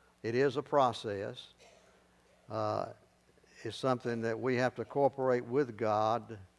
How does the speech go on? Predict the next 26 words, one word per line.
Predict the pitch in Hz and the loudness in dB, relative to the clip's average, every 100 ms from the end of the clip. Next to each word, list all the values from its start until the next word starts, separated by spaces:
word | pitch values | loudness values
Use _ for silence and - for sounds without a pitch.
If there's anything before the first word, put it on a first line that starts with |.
| _ _ _ - | _ _ _ 2
God | 135 147 | 8 10
will | 143 | 8
do | 123 120 180 165 | 4 4 6 8
it, | 139 | 6
help | 123 151 - | 4 2 2
us | 127 120 | -2 -4
do | 117 180 151 | 2 4 4
it, | 135 117 | 2 0
but | 123 | -2
He, | 117 139 120 - - - 123 | 0 -2 -4 -18 -20 -6 -6
He | |
puts | 117 147 - | 0 0 0
the | 123 | -4
responsibility | 120 - 147 139 135 120 139 131 | -4 0 2 2 -2 0 0 0
back | 123 127 127 | 0 2 2
on | 131 127 | -2 -2
us. | 139 151 - | 0 0 -2
It's | 110 | -8
something | 147 135 127 | -6 -6 -6
that | 120 113 | -8 -4
we're | 135 180 | -2 -2
gonna | 143 131 120 | 0 -2 -2
have | 113 117 | -2 -6
to | 117 | -8
do | 120 113 | -6 -6
too. | 101 147 101 | -4 -4 -4